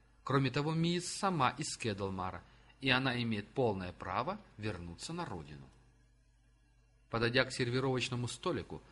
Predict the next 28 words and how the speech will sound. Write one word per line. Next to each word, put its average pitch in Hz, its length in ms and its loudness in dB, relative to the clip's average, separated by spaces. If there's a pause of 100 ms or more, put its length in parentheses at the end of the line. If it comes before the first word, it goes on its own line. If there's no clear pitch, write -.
(220)
Андрей 120 340 2
выдернул 117 640 0
из 110 120 -8
холодильного 117 600 0
контейнера 135 560 -2
бутылку 123 440 -6
пива, 82 440 -10 (400)
открыл 165 420 0
её 101 240 0 (280)
и 120 80 -2
сделал 101 360 0
три 113 320 -4
больших 123 420 2
глотка 113 380 0
прямо 123 340 0
из 123 160 -2
горлышка. 92 640 -2 (1800)
«Никто 120 440 0
не 131 120 0
желает 151 360 2
присоединиться?» 127 800 0 (540)
спросил 117 500 -2
он 135 160 -2
со 117 160 0
вкусом, 113 400 -4
чмокнув 107 500 -4
влажными 101 440 0
губами. 92 460 -4